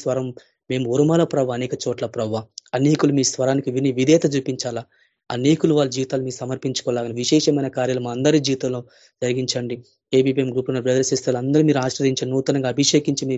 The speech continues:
కొరకు గొప్ప సాక్షులు పెట్టుకోండి అయినా. మీరు అక్కడ బహు సమీపంగా ఉంది ప్రవ్వా. మేము సిద్ధపడాలా. సిద్ధపడకుంటే, ఓ ప్రవ్వా, మీ చిత్తాన్ని ఎరిగి మేము నిర్లక్ష్యంగా ఉంటే మాకు శ్రమనైనా. కాబట్టి ప్రవ్వా, మీ సువార్త ప్రకటించాలా, లేకుంటే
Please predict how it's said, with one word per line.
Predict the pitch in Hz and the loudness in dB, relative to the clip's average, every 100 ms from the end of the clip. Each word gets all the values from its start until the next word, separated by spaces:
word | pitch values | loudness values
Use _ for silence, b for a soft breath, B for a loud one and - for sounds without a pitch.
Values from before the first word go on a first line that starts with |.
| - | -2
కొరకు | 131 131 123 | -4 -2 0
గొప్ప | 127 - 156 | 0 2 2
సాక్షులు | 139 135 135 127 | 0 -4 -4 -6
పెట్టుకోండి | 123 127 117 | -4 -6 -4
అయినా. | 117 117 - b b b | -6 -10 -16 b b b
మీరు | 127 127 | 0 2
అక్కడ | 131 139 120 | 0 -2 0
బహు | 131 156 - | 2 2 2
సమీపంగా | 143 147 147 139 | 4 4 4 0
ఉంది | 135 131 | 0 -2
ప్రవ్వా. | 123 120 120 117 b b | -2 -2 -6 -8 b b
మేము | 135 139 - | 0 2 2
సిద్ధపడాలా. | 127 135 131 127 127 - _ - | 2 2 2 0 -2 -6 _ -2
సిద్ధపడకుంటే, | 135 143 139 135 135 139 139 135 b - 139 | 2 2 2 0 -2 0 0 -2 b -4 -2
ఓ | 135 | 2
ప్రవ్వా, | 135 135 139 139 | 2 2 -2 -4
మీ | - | -4
చిత్తాన్ని | 139 - 151 143 | -6 0 0 2
ఎరిగి | 147 147 | 0 2
మేము | 139 131 135 135 | 0 -2 -2 2
నిర్లక్ష్యంగా | 156 160 160 151 | 2 4 2 2
ఉంటే | 143 151 135 | 2 0 -2
మాకు | 127 123 | -6 -10
శ్రమనైనా. | - 123 131 120 117 117 _ - | -8 -6 -6 -6 -10 -16 _ -8
కాబట్టి | 123 123 127 | -6 -4 -4
ప్రవ్వా, | 127 123 127 131 _ - 135 | -2 -2 -2 -6 _ -12 -8
మీ | 127 | -6
సువార్త | 131 131 - - | -4 -6 -8 -6
ప్రకటించాలా, | 117 143 143 143 127 - _ _ - | -2 0 2 2 -2 -6 _ _ -2
లేకుంటే | 135 143 139 | 0 2 0